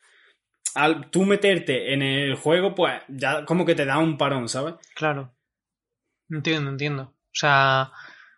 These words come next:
Speaker 2: básicamente es paga si quieres avanzar rápido, ¿no?
Speaker 1: Cla-, exacto.
Speaker 2: Bueno, pues está bien. O sea,
Speaker 1: Mola mucho, la verdad. Es un, vamos, es un juego pequeñito, pero no sé, quería traerlo porque la verdad lo jugué y me sorprendió, me gu-, me gustó bastante, tío.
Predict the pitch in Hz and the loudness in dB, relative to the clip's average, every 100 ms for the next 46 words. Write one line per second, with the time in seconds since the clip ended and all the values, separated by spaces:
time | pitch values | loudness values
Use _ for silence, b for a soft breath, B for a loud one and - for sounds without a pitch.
0 | B - 156 151 165 165 170 170 170 170 | B -2 2 4 4 2 2 2 4 4
1 | 202 214 - _ _ _ _ 170 _ _ | 2 0 -8 _ _ _ _ -20 _ _
2 | - 143 165 190 175 147 156 160 151 147 | 4 6 6 4 2 2 2 6 4 6
3 | 160 135 123 120 113 117 151 214 _ _ | 4 6 4 2 0 0 -2 -6 _ _
4 | _ _ _ _ _ - - 143 135 - | _ _ _ _ _ -20 -10 -6 -4 -2
5 | 127 131 123 - _ _ _ _ 143 131 | -2 -4 -8 -18 _ _ _ _ -6 -4
6 | 113 147 131 123 131 120 120 156 170 _ | -4 -4 -6 -6 -4 -4 -4 -6 -10 _
7 | _ _ - 120 107 107 117 143 _ - | _ _ -12 -10 -8 -10 -12 -18 _ -10
8 | 135 139 143 151 170 175 117 120 156 190 | -4 -2 -2 -2 -2 -2 -2 0 0 0
9 | 123 131 139 123 113 123 123 156 117 127 | 0 0 -2 -8 -12 -10 -6 -4 -2 -4
10 | 117 95 131 139 143 139 147 147 147 143 | -6 -10 -12 -8 -4 -2 -2 0 -2 -2
11 | 143 - _ - - 151 139 147 151 170 | -6 -10 _ -20 -4 -2 0 0 0 2
12 | 208 190 147 90 120 143 185 185 156 151 | 0 0 -2 -2 -6 -2 -2 0 2 4
13 | 160 170 208 196 165 143 131 131 180 196 | 4 4 4 2 0 0 0 0 2 2
14 | - 139 135 175 185 185 147 135 127 190 | 0 0 2 2 0 -2 -2 -4 -2 -4
15 | 233 147 147 147 147 135 147 151 156 160 | -4 -4 -4 -4 -4 -4 -2 0 0 -2
16 | 220 165 135 | -4 -4 -6